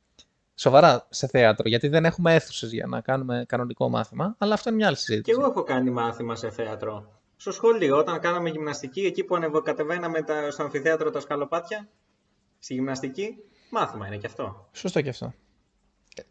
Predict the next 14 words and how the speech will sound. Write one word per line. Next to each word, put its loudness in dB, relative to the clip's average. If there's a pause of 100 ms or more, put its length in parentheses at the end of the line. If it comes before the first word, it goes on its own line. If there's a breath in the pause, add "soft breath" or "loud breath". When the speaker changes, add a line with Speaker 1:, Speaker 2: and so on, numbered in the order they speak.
(180)
Speaker 1:
Αυτό 6
κι 2
αν 2
είναι 4
μάθημα. -2 (200)
Speaker 2:
Είναι -4
μάθημα -2
της -4
ζωής 4
Speaker 1:
Α, 2
ναι. 0
Speaker 2:
αυτό, -14 (140)
το -6
συγκεκριμένο. -10